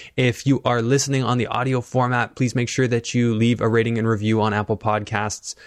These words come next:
so that more people can find this show. If you're new, also, it wouldn't be a bad idea to go over to my website, andrew hines dot com, and grab a copy of my cash flow analyzer. This will help you to analyze deals.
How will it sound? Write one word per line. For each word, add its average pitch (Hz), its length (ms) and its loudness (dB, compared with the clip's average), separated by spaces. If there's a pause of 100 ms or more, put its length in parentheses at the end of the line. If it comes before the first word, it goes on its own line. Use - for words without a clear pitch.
so - 160 0
that 98 140 2
more 117 200 2
people 120 200 -2
can 110 160 -2
find 104 200 -2
this 95 120 -2
show. 101 320 -2 (180)
If 107 220 0
you're 117 100 2
new, 123 340 2 (120)
also, 113 400 2
it 104 160 -2
wouldn't 120 300 2 (100)
be 117 160 2
a 101 80 -2
bad 117 300 0
idea 117 380 0
to 113 120 -2
go 117 240 4
over 127 180 2
to 127 100 -4
my 117 100 0
website, 113 500 0
andrew 120 380 0
hines 110 640 -2
dot 110 300 -2
com, 107 500 0 (300)
and 107 120 2
grab 107 220 2
a 110 60 0
copy 117 480 -2
of 113 260 0
my 110 180 0
cash 110 320 -2
flow 110 240 0
analyzer. 107 680 0
This 104 200 -4
will 117 80 2
help 110 320 -2
you 120 160 2
to - 200 -2
analyze 107 520 -2
deals. 151 360 2